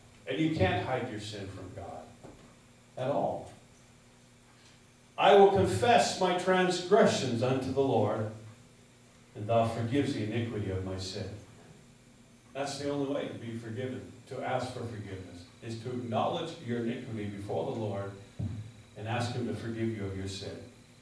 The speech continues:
Not just think in your mind you're forgiven, 'cause you're not until you confess it.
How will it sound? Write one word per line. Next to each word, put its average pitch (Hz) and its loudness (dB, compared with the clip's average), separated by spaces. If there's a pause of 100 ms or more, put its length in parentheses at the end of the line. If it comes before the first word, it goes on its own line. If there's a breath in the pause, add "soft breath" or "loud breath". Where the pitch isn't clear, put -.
(260)
Not 170 2
just - -8
think - 2
in 127 -2
your 117 0
mind 143 4
you're 113 2
forgiven, 95 -8 (1400)
'cause 123 -4
you're 127 0
not - -2 (540)
until 123 -4
you 120 -4
confess 117 0
it. - -10